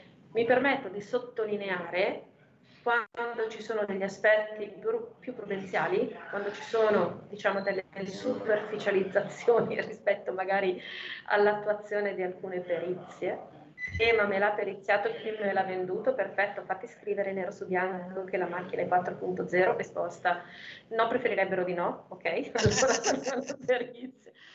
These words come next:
Sì, no, perché poi ogni tanto tu vedi cose tipo, adesso passatemi un esempio,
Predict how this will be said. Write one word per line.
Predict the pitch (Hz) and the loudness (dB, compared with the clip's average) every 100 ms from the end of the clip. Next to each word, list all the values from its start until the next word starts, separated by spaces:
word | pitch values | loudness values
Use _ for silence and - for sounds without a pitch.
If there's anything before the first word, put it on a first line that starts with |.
| - - _ _ _ _ _ _ _ | -20 -20 _ _ _ _ _ _ _
Sì, | - 302 | -6 -2
no, | 294 | -2
perché | 269 262 | -4 -12
poi | - 302 262 | -6 -4 -4
ogni | 240 247 262 | -8 -6 -4
tanto | 330 240 | -4 -4
tu | - | -4
vedi | 233 220 - | -4 -6 -2
cose | 247 240 | -2 -4
tipo, | - - 202 | -8 -8 -6
adesso | 202 254 - 202 - | 0 0 2 -2 -2
passatemi | 208 247 240 202 | -4 -4 -2 0
un | |
esempio, | 233 233 302 - - 202 - - | 4 6 6 4 2 2 0 -6